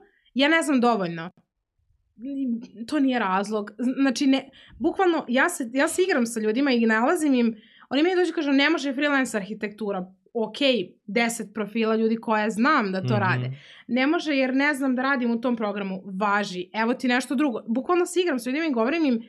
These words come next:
Speaker 1: to što ti sve meni kažeš šta ti ne znaš od hard skills, ti ćeš sve to da savladaš za x nedelja ili meseci. Ali soft skills je nešto što ti ono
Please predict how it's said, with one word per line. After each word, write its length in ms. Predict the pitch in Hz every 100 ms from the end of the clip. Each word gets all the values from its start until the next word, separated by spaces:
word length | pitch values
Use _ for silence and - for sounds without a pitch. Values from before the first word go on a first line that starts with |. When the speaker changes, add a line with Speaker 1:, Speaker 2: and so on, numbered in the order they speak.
| _ _ _ _ _
Speaker 1:
to 140 | 269
što 120 | 302 349
ti 180 | 359
sve 160 | 359 370 370 370
meni 200 | 330 349
kažeš 380 | 359 330 262 -
šta 160 | 294
ti 220 | 285 330
ne 280 | 311 208 185
znaš 340 | 185 226 269 269
od 60 |
hard 260 | - 233 214
skills, 360 | 208 - 220 302 - - - _
ti 100 | 247
ćeš 140 | 277
sve 160 | - 285
to 100 | 330
da 80 | 302
savladaš 500 | 302 247 277 262 254
za 120 | 220 254
x 260 | 285 - -
nedelja 400 | 226 247 349 359 -
ili 180 | 330 320
meseci. 640 | 302 277 220 196 202 - - _ - - _
Ali 460 | 196 196 185 185 -
soft 360 | - 262 359
skills 380 | - - 254 320 - - _ _ _ _ -
je 160 | 240
nešto 440 | 240 240 233 - 330
što 400 | - _ - 254
ti 160 | 254
ono 440 | 240 247 240 214